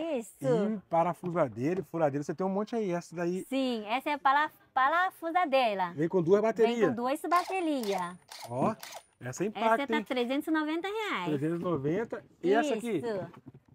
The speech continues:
Speaker 1: Essa é parafusadeira. Vem com duas baterias também. Essa tá um sete cinco.
Speaker 2: Um sete cinco.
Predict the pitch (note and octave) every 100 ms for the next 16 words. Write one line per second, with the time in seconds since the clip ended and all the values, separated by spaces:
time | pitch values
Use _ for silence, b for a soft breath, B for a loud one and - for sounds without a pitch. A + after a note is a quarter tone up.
0 | - C4 D4+ D4 D#4 D#4+ E4+ G4 G#4 F#4+
1 | A3+ G3 F#3 A#3 B3 B3+ G3+ A#3+ C4 D#4+
2 | E4 D4+ C#4+ C4 C4 B3 A#3+ G3 G#3 B3
3 | B3 B3 C4+ C4 D#4 - D4+ - E4 E4
4 | - D#4 G#3 E3+ D3+ F#3 G3 F#3+ - G#3
5 | F#3+ - D3